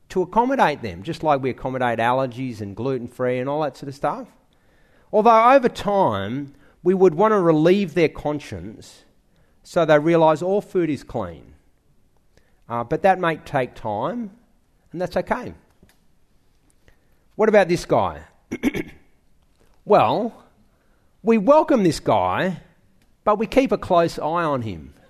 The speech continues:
Um, <coughs> and I'll explain why in a moment, but what does he need to do to become a Christian? Better haircut. Be-, <laughs> no, don't discriminate on that basis, brother. Turn away from your past life,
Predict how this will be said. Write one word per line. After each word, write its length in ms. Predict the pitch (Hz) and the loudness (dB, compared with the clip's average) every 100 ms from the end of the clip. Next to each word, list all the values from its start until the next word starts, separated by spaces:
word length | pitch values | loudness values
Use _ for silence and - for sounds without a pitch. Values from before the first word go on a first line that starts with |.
| _ - | _ -4
Um, 340 | 135 139 131 - - - - - - - - - - | 0 0 -2 -10 -20 -20 -20 -20 -20 -20 -20 -8 2
<coughs> 1120 | 330 - - - 339 - - - - - _ | 2 2 0 2 2 0 -10 -10 -12 -20 _
and 140 | - 165 | -2 2
I'll 120 | 180 | 2
explain 440 | 175 - 220 196 | 0 2 2 4
why 200 | 170 151 | 6 4
in 60 | 143 | 4
a 40 | |
moment, 380 | 151 143 127 151 | 4 4 2 2
but 360 | 196 185 - - | 2 2 -6 -6
what 160 | 165 240 | 2 4
does 160 | 220 | 6
he 140 | 202 202 | 4 6
need 180 | 190 147 | 4 2
to 80 | |
do 120 | 143 160 | -2 -2
to 80 | |
become 300 | 135 135 151 | -2 -2 -2
a 60 | 143 | -2
Christian? 500 | - 143 - 165 135 _ _ | -2 -4 -4 -16 -18 _ _
Better 220 | 131 131 113 143 _ _ _ _ _ _ 123 | -20 -20 _ -20 _ _ _ _ _ _ 2
haircut. 1200 | 185 - 240 - 247 - 240 - 226 185 160 - - - - - - | 4 6 4 6 4 6 4 6 6 8 6 2 -6 -8 -8 -12 -4
Be-, 40 | |
<laughs> 0 | |
no, 380 | 135 147 151 175 | 4 6 8 6
don't 280 | 185 185 208 | 6 4 4
discriminate 580 | 202 - 196 190 175 170 | 2 4 6 6 6 6
on 120 | 170 | 6
that 240 | 185 180 | 4 4
basis, 400 | 180 202 180 156 | 4 4 4 0
brother. 420 | - 135 104 85 - - - - - - - - | 4 4 4 -2 -12 -20 -20 -20 -20 -20 -20 -16
Turn 280 | - 214 254 | 0 4 6
away 260 | 254 233 220 | 6 6 4
from 180 | - 185 | 2 4
your 140 | 175 | 2
past 480 | - 147 143 139 - | 2 4 4 2 0
life, 500 | 107 104 226 277 | 0 2 0 -4